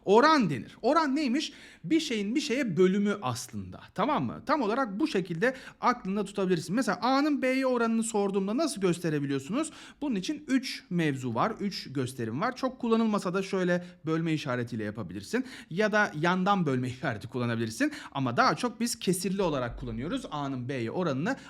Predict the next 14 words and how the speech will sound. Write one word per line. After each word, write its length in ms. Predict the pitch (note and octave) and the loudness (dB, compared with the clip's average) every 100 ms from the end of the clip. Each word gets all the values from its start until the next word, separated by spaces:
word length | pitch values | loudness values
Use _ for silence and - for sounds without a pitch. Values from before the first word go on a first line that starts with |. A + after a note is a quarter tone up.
| - | -2
A 320 | G3+ F#3+ D#3 | 4 4 2
bölü 420 | C3+ C#3 C#3 C3 | 0 0 -2 -4
B 260 | D#3 D#3+ D#3 | -4 -2 -4
şeklinde 560 | - D3+ C3 A#2+ A3 E3+ - | -8 -10 -6 -4 -4 -6 -4
gösteriyoruz. 560 | D3+ D3 C#3 B2 B2 - - - | -2 -2 -2 -4 -6 -12 -10 4
Bak 160 | E4+ E4+ | 4 6
aslında 240 | C#4 E4 | 0 2
söylerken 640 | D#4 D#3+ A3 F4 F4 B3 A3 | -2 0 2 0 2 2 2
bile, 260 | A3 D4 D4 - | 0 -2 -4 -8
e, 380 | F#3 F3+ F#3 F#3 F3+ - D#3 - G#3 | -2 0 2 0 -2 -6 -14 -14 -4
ağzımızdan 520 | G3 A3 A3+ C#4 D4 | 2 2 4 4 4
çıkıyor 360 | A#3+ - C#4+ B3 | 2 0 0 2
değil 120 | C#4+ | 4
mi? 160 | F3 | 2